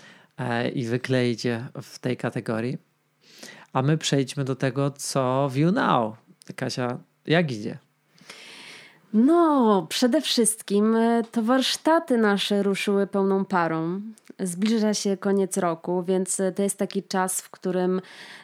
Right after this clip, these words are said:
Speaker 2: e, mamy motywację i siłę, aby wiele zmienić. I Vision Board jest idealnym do tego narzędziem.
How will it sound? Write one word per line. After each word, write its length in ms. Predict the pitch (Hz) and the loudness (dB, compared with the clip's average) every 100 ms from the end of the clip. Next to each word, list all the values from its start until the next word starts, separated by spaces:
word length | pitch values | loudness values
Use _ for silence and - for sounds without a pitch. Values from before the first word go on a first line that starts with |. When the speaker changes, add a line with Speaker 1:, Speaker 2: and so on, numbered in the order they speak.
| _ | _
Speaker 2:
e, 120 | 190 | 0
mamy 300 | 196 190 190 | 2 2 4
motywację 680 | 190 190 196 180 190 - 202 | 2 0 0 0 0 -2 -4
i 120 | - | -4
siłę, 460 | 185 - 196 185 175 | -4 -2 0 0 0
aby 200 | 170 175 | -2 -2
wiele 320 | 175 190 180 | 0 0 0
zmienić. 760 | 160 165 160 151 165 - - - | -2 -2 -2 -4 -6 -8 -12 -12
I 180 | - 175 165 | -8 -8 -4
Vision 380 | 196 196 196 | -2 2 2
Board 280 | 180 196 190 | 2 -2 -2
jest 320 | 190 180 - | -4 -4 -6
idealnym 540 | 208 196 196 180 170 170 | -2 0 2 2 0 -2
do 100 | 170 | -4
tego 220 | 165 165 | -4 -2
narzędziem. 680 | 165 160 165 156 151 151 | -2 -2 -4 -4 -4 -4